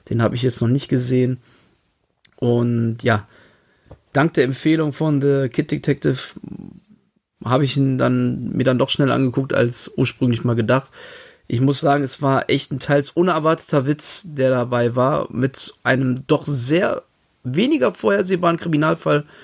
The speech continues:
Ähm, ich bin meist immer so der Typ bei so Krimi-Fällen, gut, Hauptsache er unterhält mich, auch wenn ich ihn manchmal vorhersehen kann. Das hat The Kid Detective überraschenderweise verdammt gut gemacht. Ich hab diesen Fall nicht so für mich, äh,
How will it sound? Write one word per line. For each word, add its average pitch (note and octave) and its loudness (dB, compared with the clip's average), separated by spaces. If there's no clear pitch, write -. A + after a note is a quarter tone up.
Ähm, C#3 2
ich - -10
bin D#3 2
meist D3+ 0
immer D3 0
so C#3 2
der C3 0
Typ C#3+ -2
bei C3 2
so B2+ -2
Krimi-Fällen, C#3 0
gut, D#3+ -2
Hauptsache C#3+ 0
er - 2
unterhält C#3+ 0
mich, D#3+ 0
auch C3+ 0
wenn D3+ 0
ich B2+ 0
ihn C#3 -2
manchmal C3 -2
vorhersehen C#3+ 0
kann. C#3 0
Das - 0
hat C3 0
The C3 -4
Kid - -2
Detective C3+ -2
überraschenderweise B2+ 2
verdammt B2+ 0
gut E3 -2
gemacht. C3 0
Ich B2+ 0
hab C#3 2
diesen C3 2
Fall C3 0
nicht C#3 0
so D#3 0
für - -2
mich, D3+ 0
äh, C3+ 2